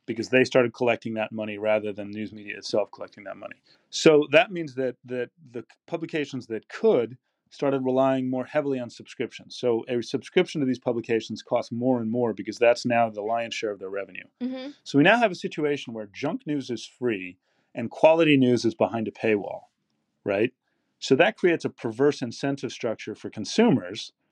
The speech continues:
Speaker 1: because they can get quote unquote news
Speaker 2: Right.
Speaker 1: um, that, again, looks like, looks like news and smells like news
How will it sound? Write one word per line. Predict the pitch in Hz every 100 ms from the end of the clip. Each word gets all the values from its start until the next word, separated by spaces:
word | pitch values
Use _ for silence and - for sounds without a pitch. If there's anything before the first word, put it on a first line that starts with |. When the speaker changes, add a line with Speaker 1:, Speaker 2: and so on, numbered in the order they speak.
| _ -
Speaker 1:
because | 127 143 131 120 110 -
they | 120 123 151
can | 156 135
get | 139 120 _
quote | 151 135
unquote | 123 131 107
news | 110 113 156 170 113 110 131 - _ -
Speaker 2:
Right. | 208 - _ _ _ -
Speaker 1:
um, | 117 113 110 110
that, | 110 104 -
again, | 120 120 101
looks | 113 135 -
like, | 127 123 120 123 -
looks | 135 151
like | 151 135
news | 135 135 113
and | 110
smells | - 147 160
like | 120 110
news | 107 101 98 -